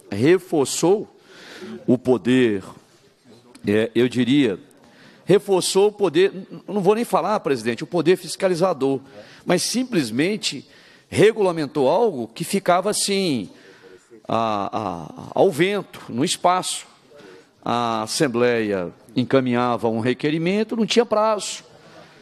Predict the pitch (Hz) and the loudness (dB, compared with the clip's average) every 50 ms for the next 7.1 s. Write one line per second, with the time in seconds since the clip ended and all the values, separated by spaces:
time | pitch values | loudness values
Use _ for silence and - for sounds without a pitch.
0 | - 147 - - 139 - 214 220 185 - - 165 180 196 185 127 123 101 98 - | -20 -18 -10 -8 -4 0 0 0 0 0 -2 -2 0 0 0 -2 -4 -4 -2 -2
1 | - - - - 143 156 165 147 - - 101 117 113 101 110 101 - 120 107 104 | -2 -4 -2 0 2 2 2 2 -2 -4 -2 -2 -2 -2 -4 -4 -2 -2 -2 -2
2 | 104 101 - - 185 160 190 202 - - 226 254 233 160 135 123 101 76 - - | -4 -6 -4 -2 -2 -2 -2 -4 -2 0 0 0 2 0 0 -2 -4 -8 -10 -16
3 | _ - - - - - - - - - - - - _ - 156 233 170 165 - | _ -20 -20 -20 -20 -20 -20 -20 -20 -20 -20 -20 -16 _ 4 4 4 4 4 0
4 | - - 135 123 117 110 104 117 110 98 104 104 113 139 151 147 120 98 87 - | 2 0 0 0 0 0 0 -2 0 0 0 2 2 2 2 2 0 -2 -6 -8
5 | - - 110 104 123 147 143 151 147 120 131 160 196 196 - 151 127 - - 120 | 0 0 2 2 2 0 2 0 0 0 0 0 0 0 -2 -4 -2 0 0 0
6 | 104 98 - - 156 156 113 104 95 101 107 - - - 120 113 - - 156 180 | 0 0 -2 0 0 2 2 2 0 0 -2 -2 -2 -6 -6 -4 2 2 2 2
7 | 180 - | 2 -2